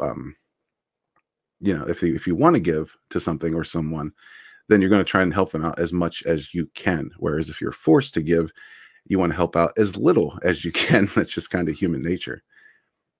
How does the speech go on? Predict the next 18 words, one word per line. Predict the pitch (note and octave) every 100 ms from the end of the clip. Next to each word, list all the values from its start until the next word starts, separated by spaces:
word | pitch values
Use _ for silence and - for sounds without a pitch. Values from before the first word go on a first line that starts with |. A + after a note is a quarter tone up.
| _ _ _ _ _ _ _ _ _ _ _ _ _ _ -
Uh, | F2
Wookiee | F2 F2+ F#2
Supremacy | - A2+ A2+ -
says, | G2+ A#2 A2+
"He | G#2+
keeps | F2 C3 -
telling | - A2
me | F#2+
to | E2+
kill | - G#2 G#2+
people," | - E2 - D#2+
in | E2
reference | E2 E2 F2+ -
to | F2
his | E2
neighbor's | D#2+ E2 C#2+ C#2+
dog. | - F#2 F#2+ F#2 E2+
Um, | G2+ G#2+ G#2+ G#2 G2+